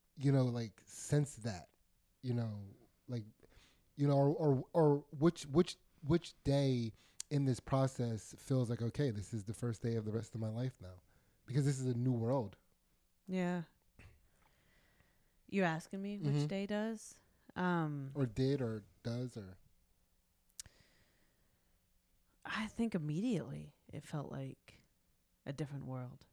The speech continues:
Speaker 1: Mm-hmm.
Speaker 2: Like, I don't know. And every day it just, just the reality of, like, the, the permanence of the change is hitting me over and over again.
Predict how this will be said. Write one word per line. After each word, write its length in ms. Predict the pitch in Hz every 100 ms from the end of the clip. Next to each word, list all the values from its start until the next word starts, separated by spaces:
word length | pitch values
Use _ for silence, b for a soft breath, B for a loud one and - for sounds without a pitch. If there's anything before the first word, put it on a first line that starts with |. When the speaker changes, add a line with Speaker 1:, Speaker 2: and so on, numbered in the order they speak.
| 135
Speaker 1:
Mm-hmm. 240 | 120 120 117 _ _
Speaker 2:
Like, 280 | 143 135 131 _ - _ _ _ _ _ _ _ _ _ _ _ _ _ _ _ _ _ _ -
I 80 | -
don't 120 | 202
know. 100 | 190 -
And 140 | 185
every 280 | 151 175 190
day 200 | 180 165
it 60 | 151
just, 420 | 151 - - - - - _ _ _ _ _ -
just 240 | 170 151
the 100 | 165
reality 580 | 156 156 151 156 151 143
of, 140 | 139 135
like, 380 | 143 135 123 - - _ _ _ _ _ _ _ _ _ _ _ _ _ _ _ _ _ 156
the, 400 | 156 139 127 117 - -
the 80 | 139
permanence 880 | - 170 160 131 - - - - - _ _ _
of 160 | 143 131
the 80 | 139
change 760 | - 151 139 127 123 - - - _ _ _ -
is 200 | 139 -
hitting 280 | 156 - 131
me 240 | 123 117 - 202
over 220 | 139 123
and 140 | 123 123
over 200 | 120 -
again. 340 | - - -